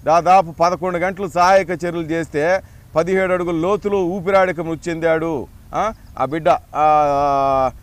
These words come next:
ఎంత బాధ వస్తుంది చూడండి. ఆ, కుటుంబం చేసిన ప్రార్థనలు ఫలించలేదు. ఆ,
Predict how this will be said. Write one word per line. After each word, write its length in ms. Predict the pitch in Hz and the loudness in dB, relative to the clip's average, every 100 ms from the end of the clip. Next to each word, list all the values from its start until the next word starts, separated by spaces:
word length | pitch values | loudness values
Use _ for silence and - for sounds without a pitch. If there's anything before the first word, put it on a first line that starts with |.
| - - | -18 -10
ఎంత 220 | 147 180 | -4 -2
బాధ 280 | 156 170 185 | 2 4 4
వస్తుంది 340 | 175 156 156 | 0 -6 -6
చూడండి. 280 | 165 160 170 - - 139 | -6 -6 -8 -12 -10 -4
ఆ, 500 | 170 156 151 147 135 156 | 0 2 2 2 -2 -8
కుటుంబం 420 | 147 180 180 170 | -8 -6 -6 -4
చేసిన 320 | 170 131 156 | -6 -4 -8
ప్రార్థనలు 560 | - 147 165 143 170 160 | -2 2 2 0 -4 -4
ఫలించలేదు. 1000 | 160 160 156 156 160 156 185 185 175 147 - - - | -4 -4 -4 -4 -4 -4 -4 -4 -6 -10 -16 -18 -8
ఆ, 420 | 139 147 147 143 | -4 -2 -2 -4